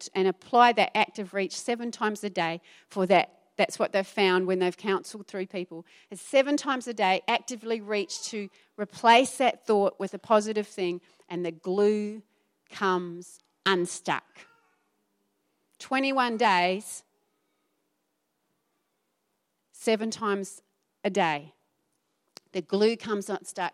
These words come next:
and that negative thought process that you've been stuck in. Think about that.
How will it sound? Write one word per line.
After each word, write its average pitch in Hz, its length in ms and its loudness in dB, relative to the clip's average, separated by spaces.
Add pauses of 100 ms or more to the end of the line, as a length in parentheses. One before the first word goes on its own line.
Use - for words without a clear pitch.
(120)
and 175 200 -4
that 151 160 -4
negative 202 440 2
thought 196 280 -4
process 180 420 -4
that - 120 -12
you've 180 220 -8
been 175 180 2
stuck - 380 -10
in. 160 220 -8 (3500)
Think 202 220 0
about 175 300 -2
that. - 180 -6